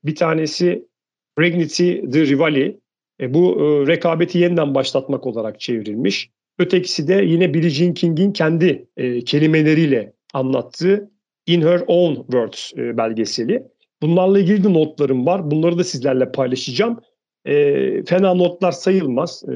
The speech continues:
yine filmin dışında da size bilgiler vereceğim. E, film hakkında çok az bir şeyler söyleyip, e, sonra yine, e, sözü sizlere bırakacağım.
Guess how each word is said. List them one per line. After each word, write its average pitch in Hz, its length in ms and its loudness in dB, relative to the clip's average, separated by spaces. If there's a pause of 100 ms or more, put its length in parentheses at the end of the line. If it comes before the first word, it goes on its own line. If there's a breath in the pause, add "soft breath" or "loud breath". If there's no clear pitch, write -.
yine 131 460 -2
filmin 135 360 0
dışında 131 340 -2
da 123 60 0
size 120 240 -10
bilgiler 110 380 -8
vereceğim. 117 380 -2 (640)
E, 151 160 2
film 262 220 4
hakkında 185 600 -2 (160)
çok 202 240 -4
az 151 300 -4
bir 139 100 -6
şeyler 147 240 -2
söyleyip, 240 600 -2
e, 80 100 -4
sonra 170 360 0
yine, 143 220 0
e, 139 600 0
sözü 156 420 -2
sizlere 139 400 0
bırakacağım. 131 520 -2